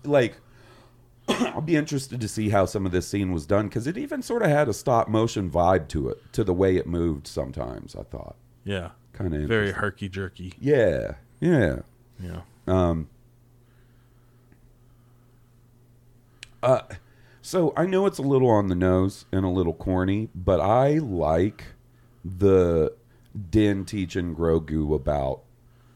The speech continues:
Speaker 1: Mandalorian stuff.
Speaker 2: What it means to be Mandalorian and
Speaker 1: Yeah.
Speaker 2: the lessons of how to survive in the galaxy.
Speaker 1: Yep.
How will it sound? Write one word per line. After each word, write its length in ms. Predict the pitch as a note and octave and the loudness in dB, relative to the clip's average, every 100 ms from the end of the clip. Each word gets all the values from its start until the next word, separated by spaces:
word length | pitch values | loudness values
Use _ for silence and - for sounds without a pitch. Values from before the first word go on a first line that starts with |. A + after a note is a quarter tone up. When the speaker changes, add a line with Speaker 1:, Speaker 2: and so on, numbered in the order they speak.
| _ _ _ G#2 | _ _ _ -4
Speaker 1:
Mandalorian 800 | G2+ E2 D#2+ D#2 C#2 A#1+ C2 C2 | -2 0 -2 -4 -6 -8 -10 -14
stuff. 360 | - B1 G#1+ - | -10 -10 -10 -14
Speaker 2:
What 260 | G#2+ A2+ A2 | -8 -4 -4
it 80 | G2+ | -6
means 300 | G#2+ G#2 - | -8 -8 -10
to 80 | F#2+ | -8
be 160 | G2+ | -8
Mandalorian 840 | G2 G2 F#2 F#2 F#2+ F#2+ F#2 F#2+ | -6 -8 -8 -8 -8 -8 -10 -12
and 160 | F2 D#2+ | -14 -4
Speaker 1:
Yeah. 360 | F#2+ F2 B1 G1+ - - | 0 2 0 -4 -12 -6
Speaker 2:
the 100 | G#2 | -4
lessons 580 | G2+ G2 - G2 F2+ | -2 -4 -4 -6 -6
of 520 | F2+ F2 E2+ E2+ - - _ _ _ _ | -6 -6 -8 -12 -18 -20 _ _ _ _
how 200 | - G2+ | -6 -4
to 80 | G2+ | -4
survive 600 | - G2+ F#2 F#2+ G#2 F2+ | -6 -6 -4 -2 -2 -4
in 100 | F2+ | -6
the 80 | F2+ | -8
galaxy. 720 | F2+ F#2 F#2+ F2 - E2 D#2+ | -8 -8 -8 -10 -14 -18 -12
Speaker 1:
Yep. 340 | - F2 E2 | -2 0 0